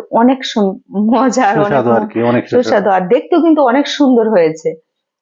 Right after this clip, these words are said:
Speaker 1: আর ওইখানে রান্না করেছি ডাউল, মানে
Speaker 2: ডাউল।
Speaker 1: পাতলা মসুর ডাউল রান্না করেছি। আর ওইখানে আপনাদেরকে দেখিয়ে দিচ্ছি, এটা হলো সবজি, মানে সিম আলু। এখন কিন্তু শীতকালে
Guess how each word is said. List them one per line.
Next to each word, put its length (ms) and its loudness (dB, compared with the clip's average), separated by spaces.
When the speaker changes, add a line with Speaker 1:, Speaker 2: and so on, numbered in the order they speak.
Speaker 1:
আর 200 2
ওইখানে 340 2
রান্না 320 2
করেছি 360 2
ডাউল, 300 0
মানে 140 -2
Speaker 2:
ডাউল। 140 2
Speaker 1:
পাতলা 340 0
মসুর 320 2
ডাউল 200 2
রান্না 320 0
করেছি। 380 0
আর 200 0
ওইখানে 320 2
আপনাদেরকে 440 0
দেখিয়ে 280 2
দিচ্ছি, 220 -2
এটা 200 -2
হলো 160 2
সবজি, 380 0
মানে 160 0
সিম 240 2
আলু। 160 2
এখন 240 0
কিন্তু 200 2
শীতকালে 460 0